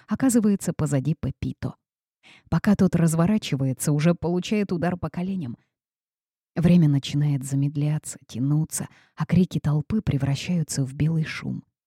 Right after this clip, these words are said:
Флоренс замечает тень сомнения на лице Джека. Он рассчитывал на этот удар. Может, даже делал ставку, но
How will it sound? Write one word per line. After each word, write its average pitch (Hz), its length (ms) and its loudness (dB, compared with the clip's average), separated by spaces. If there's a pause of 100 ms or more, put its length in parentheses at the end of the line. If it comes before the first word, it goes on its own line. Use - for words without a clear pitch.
(460)
Флоренс 220 500 4
замечает 202 640 2
тень 202 200 0
сомнения 190 600 0
на 131 100 0
лице 131 320 -4
Джека. 135 400 -6 (440)
Он 139 200 0
рассчитывал 139 640 -4
на 127 160 -4
этот - 240 -12
удар. - 320 -8 (520)
Может, 151 360 2
даже 147 240 0
делал 147 440 -2
ставку, - 640 -6
но 147 260 0